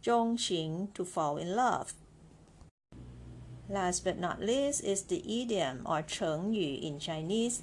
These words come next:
idiom. 成语 that relates to the word 钟. It is this phrase, love at first sight. How to say that in Chinese? 一见钟情.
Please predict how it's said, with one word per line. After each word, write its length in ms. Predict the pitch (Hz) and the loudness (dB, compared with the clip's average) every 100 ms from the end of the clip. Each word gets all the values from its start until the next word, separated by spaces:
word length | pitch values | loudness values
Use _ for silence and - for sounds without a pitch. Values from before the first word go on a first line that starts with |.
| - | -4
idiom. 460 | 202 196 175 143 - - - - - - | -4 0 0 -2 -6 -14 -18 -18 -18 -6
成 420 | - 226 156 175 214 | 0 4 4 4 2
语 460 | 180 139 139 165 - - - - - - - - - | 2 2 0 -2 -6 -16 -16 -16 -16 -18 -18 -18 0
that 240 | 175 165 - | 4 4 4
relates 540 | 175 165 165 180 - | 2 4 2 2 2
to 140 | 185 165 | 2 0
the 80 | |
word 220 | 151 147 - - | 2 2 0 0
钟. 540 | 214 214 214 220 220 - - - - - - - - - - - - | 4 6 6 2 0 -4 -14 -20 -20 -20 -20 -20 -20 -20 -20 -20 -4
It 140 | 170 165 | -2 0
is 280 | 160 160 - | 0 -2 0
this 260 | 185 190 | 0 0
phrase, 640 | - 202 190 170 196 - - | -2 2 4 6 4 2 -2
love 360 | 208 180 196 - | 4 6 6 4
at 200 | 175 - | -2 -2
first 400 | - 202 240 - | 0 2 2 2
sight. 480 | - 170 156 - - - - - - - - | 0 0 0 -2 -8 -14 -20 -20 -20 -20 -10
How 180 | 175 165 | -6 -4
to 140 | 165 | -6
say 260 | 175 170 160 | -6 -4 0
that 240 | 165 160 | 0 -2
in 160 | 175 170 | -4 -4
Chinese? 600 | - 190 220 302 - - - - - - - - - | -2 0 0 0 0 -4 -6 -20 -20 -20 -20 -12 -2
一 240 | 170 190 | 0 0
见 480 | 214 285 262 208 180 | 0 2 4 2 2
钟 320 | 226 233 233 | 2 4 4
情. 540 | - 175 147 147 170 | 0 -2 -4 -4 -6